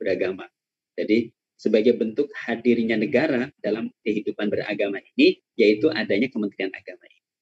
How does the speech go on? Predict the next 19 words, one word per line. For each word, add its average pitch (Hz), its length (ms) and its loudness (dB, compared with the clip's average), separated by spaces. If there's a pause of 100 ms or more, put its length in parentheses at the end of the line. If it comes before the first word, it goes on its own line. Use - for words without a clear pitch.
(300)
gitu - 240 -10
ya. 370 120 -8 (760)
Jadi 107 240 4 (480)
kita 120 240 2
jangan, 101 640 -2
eh, 98 400 -4
terbawa 98 560 0
oleh 95 480 0 (240)
isu 131 640 4 (640)
yang 98 240 2 (400)
berkembang, 120 880 2
yang 101 160 0
sesungguhnya 104 800 0
itu 101 160 0
lebih 95 400 2
bernilai 95 480 2
politis, 95 800 2
ya, 123 160 -4 (640)
karena, 110 560 -4